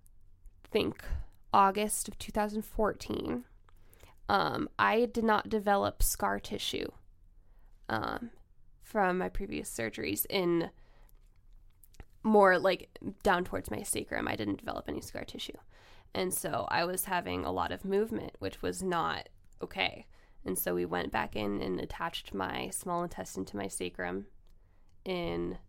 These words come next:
August of two thousand fourteen. And then that has pretty much been the end of it.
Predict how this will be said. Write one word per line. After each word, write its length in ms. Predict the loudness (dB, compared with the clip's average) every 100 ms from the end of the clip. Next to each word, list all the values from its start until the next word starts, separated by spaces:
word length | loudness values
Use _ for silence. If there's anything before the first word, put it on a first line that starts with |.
| -18 -8
August 540 | -2 -2 -4 -8 -8 -2
of 140 | -2
two 100 | -2
thousand 300 | -6 -10 -10
fourteen. 380 | -12 -12 -14 -14 -16 -12
And 220 | -8 -6 -4
then 360 | -6 -6 -8 -10 -18 -20 -20 -20 -20 -10 -4 -2 -4 -8 -10 -10 -12 -14 -12
that 420 | 2 8 10 8
has 160 | 4 -2
pretty 180 | 2 2
much 240 | 2 -2
been 200 | -2 -2
the 100 | -2
end 180 | -6 -8
of 100 | -8
it. 140 | -8